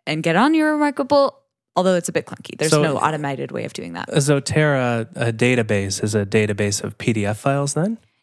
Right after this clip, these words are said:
Speaker 1: No, Zo-, Zotero or things like Mendeley, they're all just places for you to manage citations,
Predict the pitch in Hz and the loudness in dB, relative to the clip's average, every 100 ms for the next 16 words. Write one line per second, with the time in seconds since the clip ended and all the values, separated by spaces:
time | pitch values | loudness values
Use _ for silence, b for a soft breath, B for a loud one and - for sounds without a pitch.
0 | - 269 220 208 233 277 - 269 277 330 | -4 2 2 2 0 -4 -4 -6 -2 0
1 | 349 302 233 196 185 - 180 175 170 180 | 2 2 2 0 0 0 -2 -2 -2 0
2 | 175 170 165 165 175 175 175 170 - 165 | 2 2 2 2 2 2 0 -6 -4 -4
3 | 160 170 - 156 156 151 147 147 151 - | -4 -6 -6 -6 -6 -6 -6 -6 -8 -8
4 | - 147 - 156 170 233 247 254 | -4 -4 -4 -6 -2 2 2 2